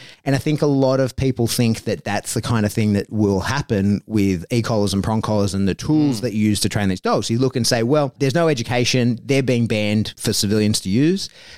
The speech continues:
Speaker 1: But because we have courses, we have structure, we know all these things about it,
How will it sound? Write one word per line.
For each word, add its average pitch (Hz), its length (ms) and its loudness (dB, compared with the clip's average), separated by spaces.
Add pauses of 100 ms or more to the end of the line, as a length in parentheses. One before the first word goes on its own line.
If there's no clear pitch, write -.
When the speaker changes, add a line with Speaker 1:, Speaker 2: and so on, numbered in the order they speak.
(160)
Speaker 1:
But 120 300 -4
because 131 280 -2
we 127 120 0
have 104 220 -4
courses, 123 500 0
we 104 80 0
have 95 180 0
structure, 110 400 0
we 107 160 2
know 107 180 2
all 101 140 2
these 95 240 0
things 98 220 2
about 90 320 -2
it, 95 240 0